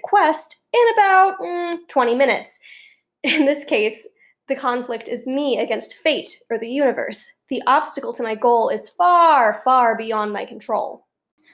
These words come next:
Something, eh, very exciting about this process of defining the conflict within a script is it actually allows for a fairly wide variety of interpretations.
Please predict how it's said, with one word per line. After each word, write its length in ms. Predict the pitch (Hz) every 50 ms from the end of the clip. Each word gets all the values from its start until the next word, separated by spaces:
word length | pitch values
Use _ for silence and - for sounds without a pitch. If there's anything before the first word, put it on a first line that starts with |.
| _ _ _ _ _ _ _ _ _ _ _
Something, 500 | - - 302 294 285 330 330 330 320 320 -
eh, 200 | 269 269 269 269
very 200 | 262 247 254 262
exciting 560 | 254 254 - - 233 226 233 240 240 240 240
about 320 | 240 - 208 220 214 214 220
this 120 | 220 -
process 480 | - - 220 190 - - - 226 - -
of 120 | - 214
defining 460 | - 233 - - 220 214 214 226 226
the 80 | 214 220
conflict 520 | - - - 220 214 226 - - 220 - -
within 160 | 196 214 208
a 40 | 214
script 520 | - - - - 220 302 - - - - - - - - - - - _ -
is 280 | 311 302 294 302 302 - -
it 180 | 294 - - -
actually 500 | - 359 508 - - - 494 480 440 381
allows 480 | 302 269 269 269 302 339 349 339 330 -
for 260 | - - 277 277 277 -
a 160 | 262 247 247 254 - - _ _ _
fairly 420 | - 359 415 554 571 508 392 320 349
wide 340 | 277 277 330 392 440 285
variety 480 | 285 254 247 247 269 330 339 294 254 233
of 80 | 220 -
interpretations. 1000 | - - - 240 233 247 226 - - 320 311 - - - - - - - -